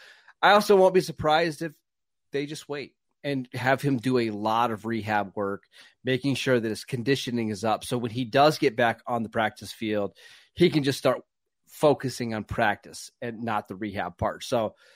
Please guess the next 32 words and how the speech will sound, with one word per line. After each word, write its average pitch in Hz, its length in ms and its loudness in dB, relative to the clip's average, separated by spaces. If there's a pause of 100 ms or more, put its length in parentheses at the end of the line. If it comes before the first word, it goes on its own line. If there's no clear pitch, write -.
(540)
we'll 156 160 4
see. 117 240 2 (200)
I 117 80 2
still 170 220 4
think 143 180 -2
he's 139 160 -6
probably 127 320 2
two 127 280 -4
or 120 60 -2
three 123 240 -4
months 113 300 -4
out, 98 260 -2
but 107 100 -10
again, 107 260 -6
all 123 640 6
signs 113 520 -4
are 98 60 -12
indicating 110 520 -4
that 95 100 -12
he's 147 460 -6
gonna 127 180 -4
be 117 100 -2
ready 107 300 -2
to 104 80 -6
go 98 400 -2 (460)
for 139 120 2
the 131 100 6
regular 120 380 0
season. 107 580 -4 (760)
We 120 100 -6
just 107 240 -12
don't 110 220 0